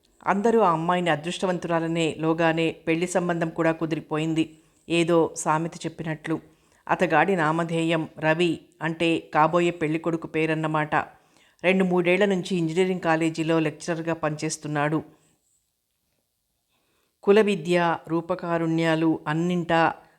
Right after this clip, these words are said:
ఉదయకు ధీటైనవాడు. ఇలా అన్ని విషయాలు సమగ్రంగా కుదిరాయి కదా, పెళ్ళి ఇంకా అవలేదని అడగకండి మరి. అడిగితే ఇద్దరు విలన్ల కథ చెప్పవలసొస్తుంది. సరే కానియండి,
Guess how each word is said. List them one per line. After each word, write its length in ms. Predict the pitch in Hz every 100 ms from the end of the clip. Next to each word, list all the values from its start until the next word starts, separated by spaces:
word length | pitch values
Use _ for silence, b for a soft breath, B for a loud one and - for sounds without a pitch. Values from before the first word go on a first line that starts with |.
| b
ఉదయకు 600 | - 160 180 165 170 160 139
ధీటైనవాడు. 840 | 165 160 170 170 165 160 160 165 165 - _ _ _ _ _ _ -
ఇలా 420 | 185 185 170 156 - _ _ _ _
అన్ని 240 | 156 185 220
విషయాలు 540 | 196 - 175 165 175
సమగ్రంగా 580 | 160 156 165 170 175 175
కుదిరాయి 380 | 170 156 170 165
కదా, 360 | 170 160 160
పెళ్ళి 400 | - - 165 196
ఇంకా 300 | 185 160 165 160
అవలేదని 600 | 160 170 165 165 165 - 151
అడగకండి 480 | 165 170 170 165
మరి. 320 | 156 156 156 - b b b -
అడిగితే 560 | 156 180 190 175 165 165
ఇద్దరు 320 | 165 160 160
విలన్ల 320 | 151 175 175
కథ 220 | 180 165
చెప్పవలసొస్తుంది. 1120 | 165 165 156 151 165 160 165 - 160 160 160 -
సరే 460 | - 165 180 - -
కానియండి, 600 | 160 180 180 170 156